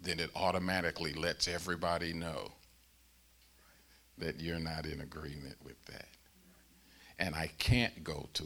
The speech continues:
it. I can't be a part of it. Why? Because it would be me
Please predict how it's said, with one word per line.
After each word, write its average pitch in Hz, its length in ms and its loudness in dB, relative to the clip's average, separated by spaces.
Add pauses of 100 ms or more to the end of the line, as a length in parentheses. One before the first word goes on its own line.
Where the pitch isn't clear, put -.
(100)
it. - 120 -14 (220)
I 101 120 2 (120)
can't 123 480 4
be 76 180 0
a 67 80 -4
part - 340 -10
of - 140 -10
it. - 120 -8
Why? 82 420 -2 (220)
Because 90 420 4
it 78 120 0
would 80 200 -2
be 82 260 2
me 80 240 -4